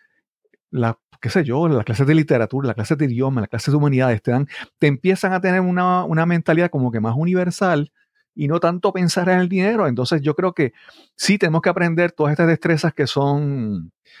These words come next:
eh, dinero, contabilidad, manejar todas estas cosas y hacer negocios, pero también hay que hacer, cuidar todo lo demás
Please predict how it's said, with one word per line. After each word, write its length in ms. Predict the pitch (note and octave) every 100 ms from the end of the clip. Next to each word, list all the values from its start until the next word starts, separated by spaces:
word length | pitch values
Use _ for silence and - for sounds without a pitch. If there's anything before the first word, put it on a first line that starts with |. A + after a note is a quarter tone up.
| - - -
eh, 260 | G2+ F#2+
dinero, 1000 | F#2 G2 A#2 B2+ B2 A#2+ A#2 A#2 A#2 A2+ A2
contabilidad, 680 | G2 F#2+ G2+ G2 G#2 A#2 G#2+
manejar 280 | G2 G#2+
todas 180 | - A#2
estas 160 | - F#2+
cosas 420 | C#3 C#3 B2+ A#2
y 40 |
hacer 200 | G#2 C3+
negocios, 440 | B2 C#3+ D#3+ - A2
pero 120 | G#2
también 220 | G2+ G2 A2
hay 60 |
que 80 | C3
hacer, 240 | D3 F3+ G3+ _ - - _ _ _
cuidar 320 | - A#2 A#2+
todo 240 | - C#3+ D3+
lo 120 | D#3+
demás 380 | E3 D3+ F3